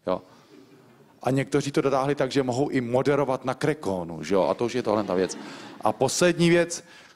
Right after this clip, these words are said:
kde bych trošku se vrátil k tomu, že jsme přece jenom v Čechách. Zaměstnanecká jídelna.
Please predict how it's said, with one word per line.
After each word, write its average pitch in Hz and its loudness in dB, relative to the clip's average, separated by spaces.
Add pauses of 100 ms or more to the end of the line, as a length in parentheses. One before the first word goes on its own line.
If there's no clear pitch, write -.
(340)
kde 143 2
bych 160 -2
trošku 147 2 (280)
se - -2
vrátil 139 2
k 143 -12
tomu, 147 2
že 135 2
jsme 151 -2
přece 139 -2
jenom 147 2
v 139 -8
Čechách. 123 -4
Zaměstnanecká 127 -2
jídelna. 107 0